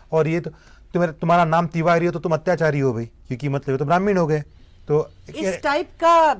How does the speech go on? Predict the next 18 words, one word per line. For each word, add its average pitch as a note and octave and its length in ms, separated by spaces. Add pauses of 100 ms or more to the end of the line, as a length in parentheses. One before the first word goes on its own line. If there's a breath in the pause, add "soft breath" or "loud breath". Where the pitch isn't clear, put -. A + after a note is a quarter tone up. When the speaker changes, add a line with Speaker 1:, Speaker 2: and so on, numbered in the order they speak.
(220)
Speaker 1:
इस F#3 180
टाइप G3 240
की A#3+ 140
Speaker 2:
बीज E4 160
Speaker 1:
सोच A3+ 400
Speaker 2:
डालना। G#3+ 320
Speaker 1:
बच्चों C4 220
में, A3 120
मतलब G#3 340
अब D3+ 240
बच्चा D3+ 240
जो G3+ 100
स्कूल G3+ 280
यार्ड F#3+ 160
में F#3 120
खेल F3+ 120
रहा D#3+ 160
है, D3+ 180